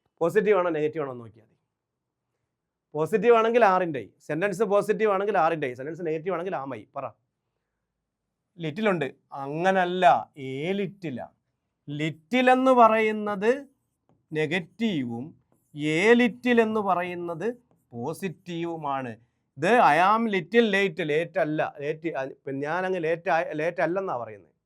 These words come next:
ലിറ്റിൽ മണി, പണം ഇല്ലെന്നാ. എ ലിറ്റിൽ മണി, പണം കുറച്ചുണ്ട്, പോസിറ്റീവാ. അപ്പൊ എ ലിറ്റിൽ, അപ്പൊ ഈ സെന്റൻസ് പോസിറ്റീവാ. അതായത് I am എന്നും പറഞ്ഞ് വരുന്നു, സെന്റൻസ് പോസിറ്റീവ് ആയിരിക്കുന്നു. ടാഗ് are in die. I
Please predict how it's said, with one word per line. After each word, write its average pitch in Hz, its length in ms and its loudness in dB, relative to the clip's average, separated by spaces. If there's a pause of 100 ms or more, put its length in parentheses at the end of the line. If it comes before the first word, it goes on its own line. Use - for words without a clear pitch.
(800)
ലിറ്റിൽ 233 240 -2 (100)
മണി, 220 180 8 (160)
പണം 165 260 0
ഇല്ലെന്നാ. 175 320 -6 (180)
എ 170 120 0
ലിറ്റിൽ 226 280 0
മണി, 190 140 0 (120)
പണം 160 240 -4
കുറച്ചുണ്ട്, 143 380 -10 (100)
പോസിറ്റീവാ. 139 440 -12 (380)
അപ്പൊ 151 120 -4 (180)
എ 190 40 2 (120)
ലിറ്റിൽ, 202 260 -2
അപ്പൊ 185 220 -4
ഈ 196 40 -2 (120)
സെന്റൻസ് 170 420 -6 (100)
പോസിറ്റീവാ. 120 500 -12 (520)
അതായത് 214 420 6 (260)
I 170 60 4 (160)
am 247 240 4
എന്നും 240 260 -2
പറഞ്ഞ് 220 300 2
വരുന്നു, 196 280 -4 (160)
സെന്റൻസ് 196 460 -4 (100)
പോസിറ്റീവ് 180 500 -4
ആയിരിക്കുന്നു. 135 340 -10 (720)
ടാഗ് 147 300 2
are 143 160 -2
in 131 120 -10
die. 92 120 -16 (760)
I 165 40 4